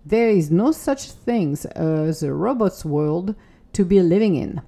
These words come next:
I would rather have the fun I have had in my life than feel I'm living in a sterile environment. So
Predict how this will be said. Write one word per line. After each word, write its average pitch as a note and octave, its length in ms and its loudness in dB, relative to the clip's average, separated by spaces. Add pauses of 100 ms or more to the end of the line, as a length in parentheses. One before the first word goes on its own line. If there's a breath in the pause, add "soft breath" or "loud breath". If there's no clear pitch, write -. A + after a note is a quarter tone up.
(140)
I F#3+ 120 0
would D#3+ 160 2
rather A#3 400 2
have F#3 400 0
the D#3 100 -2
fun A3 440 0
I F3+ 120 0
have D3+ 460 0
had D3+ 480 -4 (240 soft breath)
in F#3+ 100 0
my G3+ 160 2
life D3 340 -4
than E3+ 220 2
feel A3 560 -2 (340 soft breath)
I'm F#3 160 6
living B3 300 2
in F3 80 2
a D#3 80 0
sterile G3+ 760 -6 (320 soft breath)
environment. F#3+ 840 -4 (580 soft breath)
So - 400 -4